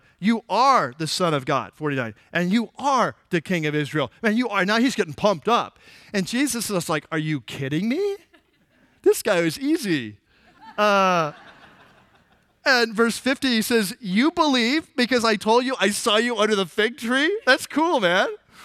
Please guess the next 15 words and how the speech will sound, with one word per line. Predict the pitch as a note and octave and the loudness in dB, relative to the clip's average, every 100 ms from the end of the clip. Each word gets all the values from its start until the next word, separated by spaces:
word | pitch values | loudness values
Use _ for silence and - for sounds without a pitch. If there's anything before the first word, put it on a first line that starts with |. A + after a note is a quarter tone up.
| - - - | -20 -20 -6
That, | B3+ A3+ | -2 0
that | A#3 G#3+ C4 | 0 0 0
didn't | D4 A#3+ | 0 0
take | G#3 G#3 D#3+ | 2 0 0
much. | F3+ A3+ C#4+ - _ _ | 0 0 -2 -8 _ _
Hey, | A#3+ | 0
you're | A#3+ D#4 | 2 2
gonna | C#4 A3 | 0 0
see | - A#3+ | -2 -2
a | F3+ | 0
lot | G3 C#4+ C#4 | 2 2 0
greater | G3+ G3+ A#3 G#3 | 0 2 4 2
things | F3 G3+ G3+ C#3 A2 | 0 2 2 2 -6
than | D#3 E3 | -4 -4
this. | D3+ F#3+ C3+ - - - | 2 2 2 -2 -4 -4